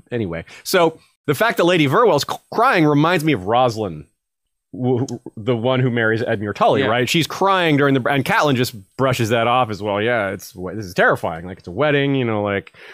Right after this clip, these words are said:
Speaker 1: all these men, like, the betting is coming." She's easily able to ascribe rational reasons why this woman would be crying. But later we're like, "Oh, she knew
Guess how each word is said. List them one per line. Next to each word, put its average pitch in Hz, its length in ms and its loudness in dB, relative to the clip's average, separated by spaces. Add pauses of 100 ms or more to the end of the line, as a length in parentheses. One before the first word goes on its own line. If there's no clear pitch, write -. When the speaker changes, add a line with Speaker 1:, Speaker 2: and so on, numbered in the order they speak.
Speaker 1:
all 104 120 0
these 95 160 -4
men, 135 480 2
like, 110 160 0
the 107 80 -2
betting 147 380 0
is 131 120 -2
coming." 135 320 0
She's 139 240 0
easily 165 520 2
able 127 220 2
to 113 200 2 (400)
ascribe 123 640 0 (180)
rational 196 580 2
reasons 147 360 4
why 127 180 2
this 123 120 0
woman 127 160 2
would 110 80 -2
be 110 80 -2
crying. 113 420 -2
But 131 220 0
later 156 240 2
we're 131 60 4
like, 127 160 0
"Oh, 135 360 0 (220)
she 160 240 0
knew 139 400 2